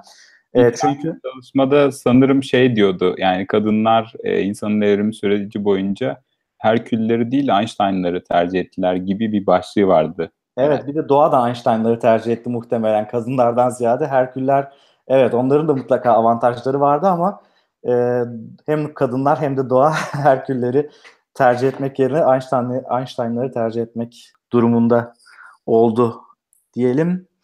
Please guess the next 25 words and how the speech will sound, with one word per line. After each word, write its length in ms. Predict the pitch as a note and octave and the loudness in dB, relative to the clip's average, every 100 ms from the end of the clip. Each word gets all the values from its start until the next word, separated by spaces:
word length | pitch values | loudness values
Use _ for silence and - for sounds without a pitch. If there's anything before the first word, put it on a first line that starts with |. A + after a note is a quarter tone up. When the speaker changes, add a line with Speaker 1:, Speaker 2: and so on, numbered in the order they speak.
| _ - _ _ _ - | _ -20 _ _ _ -4
Speaker 1:
Onun 260 | D#3 F#3 | 0 0
dışında 380 | E3 - D3 D#3 | -2 -6 -4 -2
eklemek 400 | C3+ C3+ D3 D3+ | -2 -6 -8 -10
istediğim 340 | - C#3 C#3+ | -8 -6 -6
bir 40 | C#3+ | -6
şeyler 280 | C#3 C3+ C3+ | -4 0 0
var 180 | C#3 | 0
mı, 280 | C3+ A#2 A#2 _ _ - | -2 -6 -10 _ _ -6
e, 240 | A#2 A#2 | -2 -2
Taner? 320 | B2+ B2+ D3 | -2 -2 -2
Çünkü 260 | - C3 B2+ | -4 -8 -4
buradan 220 | C3+ C3 | -2 -2
sorular 360 | B2 B2+ C3 C#3+ | 0 0 2 2
geliyor 240 | A#2+ C#3+ | 0 0
ama 140 | C3 A2 | 0 2
galiba 300 | A#2 G#2+ A#2 | 2 2 -2
hepsini 260 | - A2+ | -6 -10
yanıtlayamayacağız. 760 | A2+ A#2 B2 B2+ A2+ A#2 C3+ - _ _ _ | -10 -8 -8 -8 -6 -6 -8 -10 _ _ _
Süremizi 400 | - A#2 A#2 A#2+ | -4 -2 -2 0
de 60 | |
yavaş 280 | A#2+ A#2+ B2 | 2 2 0
yavaş 280 | A#2+ C3 - | -2 -2 -6
aşıyoruz 440 | G#2+ G#2 C3 A2+ G2 | -12 -4 -4 -4 -6
gibi 140 | G#2 | -8
görünüyor. 420 | G#2 G#2 G#2 C3 | -2 -2 -2 -4